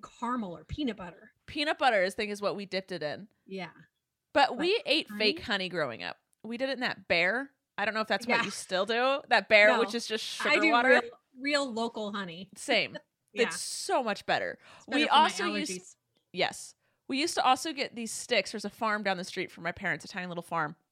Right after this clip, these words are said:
Speaker 1: Oh,
Speaker 2: And
Speaker 1: yeah.
Speaker 2: honey sticks.
Speaker 1: Lane Farms. I'm plugging 'em. Lane
Speaker 2: Okay.
Speaker 1: Farms.
Speaker 2: Sh-, shoot. I didn't know if
Speaker 1: They
Speaker 2: you
Speaker 1: are
Speaker 2: wanted people to know.
Speaker 1: so wonderful.
Speaker 2: <laughs> Okay. But, uh,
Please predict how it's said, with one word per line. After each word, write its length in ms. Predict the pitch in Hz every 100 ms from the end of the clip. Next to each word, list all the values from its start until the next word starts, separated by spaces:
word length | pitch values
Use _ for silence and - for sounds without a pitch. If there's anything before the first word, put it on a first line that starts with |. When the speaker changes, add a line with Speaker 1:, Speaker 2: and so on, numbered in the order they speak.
| _ -
Speaker 1:
Oh, 360 | _ _ - -
Speaker 2:
And 80 | 196
Speaker 1:
yeah. 60 | 214
Speaker 2:
honey 320 | 254 247 262
sticks. 280 | - - 285
Speaker 1:
Lane 280 | 320 359 - _
Farms. 480 | - 285 254 214 - 240
I'm 180 | 254
plugging 400 | 277 254 247 247
'em. 240 | 196 196 - -
Lane 220 | 294 523
Speaker 2:
Okay. 100 | 539
Speaker 1:
Farms. 440 | 571 - 349 180
Speaker 2:
Sh-, 100 | - - -
shoot. 240 | 508 339
I 120 | - 277
didn't 180 | 320
know 140 | 415 403
if 80 | 480
Speaker 1:
They 80 | 622
Speaker 2:
you 60 |
Speaker 1:
are 100 | -
Speaker 2:
wanted 180 | 330 480 466
people 220 | 466 466
to 120 | 466
know. 120 | 339 311
Speaker 1:
so 220 | 311 330
wonderful. 760 | 320 294 247 240 214 180 180 -
Speaker 2:
<laughs> 300 | 587 466 -
Okay. 500 | 523 - - 494 233 - _ - _ _ _ _ _ _ - - - - - -
But, 180 | 302 277
uh, 260 | 254 220